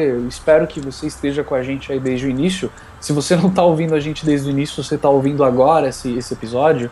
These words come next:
eu sugiro e solicito que você participe das nossas discussões no, na, lá no nosso feed do Podomatic, reforçando podomatic ponto chucrutefc ponto com.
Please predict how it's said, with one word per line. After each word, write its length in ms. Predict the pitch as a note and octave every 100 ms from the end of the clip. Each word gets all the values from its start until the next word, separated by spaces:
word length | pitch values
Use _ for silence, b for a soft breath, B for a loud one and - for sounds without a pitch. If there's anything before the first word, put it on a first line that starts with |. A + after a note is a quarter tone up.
| -
eu 60 | C3+
sugiro 520 | - D#3+ C3 D#3+ G3
e 60 | D3+
solicito 500 | E3+ D#3 - A3+ G#3+
que 80 |
você 80 | -
participe 540 | F#3+ F3 E3+ - G3+ G3
das 180 | D#3
nossas 300 | C#3 C3+ D3
discussões 720 | C3 C3 C#3 - C#3 D3 D#3+ C3+
no, 260 | B2+ A#2+
na, 440 | A#2 A#2 A#2 A2 G#2+ -
lá 160 | A2 B2
no 80 | C#3
nosso 300 | C3+ B2+ C3
feed 340 | - C3+ C#3
do 160 | C3 C3
Podomatic, 720 | C#3+ C3+ A#2+ A#2+ E3+ F#3 F#3 - - - -
reforçando 580 | C3 B2+ - C3 B2+ A#2
podomatic 640 | D3 C3+ C3 C3 - - - -
ponto 180 | A#2
chucrutefc 1160 | - - A2+ B2 A2+ - - - B2 - - B2+ -
ponto 260 | C3 B2
com. 240 | - E3